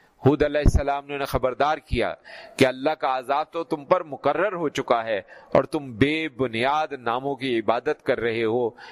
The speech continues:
انجام یہ ہوا کہ تیز ہوا کا عذاب آیا اور وہ تباہ و برباد ہو گئے۔ قوم ثمود کا اس کے بعد ذکر ہوا۔ یہ پتھر تراش کر محل بنانے کے ماہر تھے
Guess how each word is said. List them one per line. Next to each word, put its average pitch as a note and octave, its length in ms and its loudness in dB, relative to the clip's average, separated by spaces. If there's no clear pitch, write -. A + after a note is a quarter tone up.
انجام C3+ 540 2
یہ C#3+ 120 -4
ہوا B2+ 400 -2
کہ C3 120 2
تیز E3 540 2
ہوا B2 260 2
کا G#2+ 320 -2
عذاب A2 360 0
آیا G#2+ 260 0
اور A#2 180 2
وہ A2+ 140 -2
تباہ G2+ 340 -2
و A2 140 -8
برباد F2+ 440 -4
ہو F2 260 -12
گئے۔ - 240 -6
قوم F#3 320 4
ثمود F#3+ 480 -2
کا F#3 140 0
اس D#3+ 160 -6
کے C#3 100 -2
بعد G#2+ 260 0
ذکر F2 260 -8
ہوا۔ - 340 -4
یہ - 140 6
پتھر - 440 -2
تراش D#3 540 0
کر F#3 120 -2
محل C3+ 320 -4
بنانے A#2 400 -4
کے D#3 140 -2
ماہر G2 300 -4
تھے - 240 0